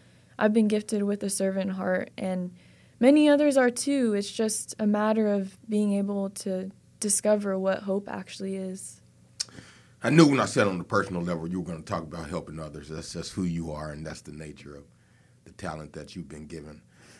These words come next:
Speaker 2: Do you have any big news to share?
Speaker 1: Absolutely. I actually just recently came out with a children's book.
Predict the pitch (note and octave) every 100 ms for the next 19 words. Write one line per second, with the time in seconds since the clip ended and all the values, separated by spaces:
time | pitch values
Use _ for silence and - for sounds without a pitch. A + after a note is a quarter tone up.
0 | - _ _ _ _ _ _ _ _ G2+
1 | G2+ G#2 G2+ G2+ F#2+ G#2 G#2+ A2 G#2+ D#2+
2 | - D2+ - _ - - - - G#3 G3+
3 | C4+ C4 D4+ F4+ D#4 D#4+ D#4+ - - -
4 | - B3 C#4 C#4+ D4 C#4+ - A3+ C4+ -
5 | C#4+ D4 A3+ B3 B3 A#3+ D4 C#4 C4+ C4+
6 | B3+ C4+ B3 B3+ B3 A3+ B3 B3 - A3+
7 | A#3 A#3 A3+ - C4 B3+ A#3+ G#3 G3 C4+
8 | -